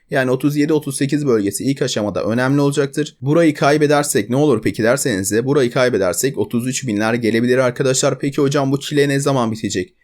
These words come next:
Ya buradaki artık ne zaman bu hareketten kurtulacağız derseniz de bu arkadaşlar Mart'ın sonlarını gösteriyor. Geçen de bir daralma çizmiştik hatırladıysanız.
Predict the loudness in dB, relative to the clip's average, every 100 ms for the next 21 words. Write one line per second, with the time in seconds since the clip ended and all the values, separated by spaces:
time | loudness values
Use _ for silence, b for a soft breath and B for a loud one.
0 | _ _ -2 0 0 0 2 0 -2 -4
1 | -2 0 0 0 -2 0 0 0 -2 -2
2 | -2 -2 0 -4 0 0 2 2 2 0
3 | -2 -2 -4 -2 -2 -4 b b b -4
4 | 0 2 2 0 0 0 2 0 0 -4
5 | -2 0 0 0 0 0 0 -2 0 -2
6 | -4 _ _ -4 -2 0 0 0 2 0
7 | -2 -2 0 2 2 0 -2 -4 -4 -4
8 | -4 -4 -2 -2 0 -2 -2 -4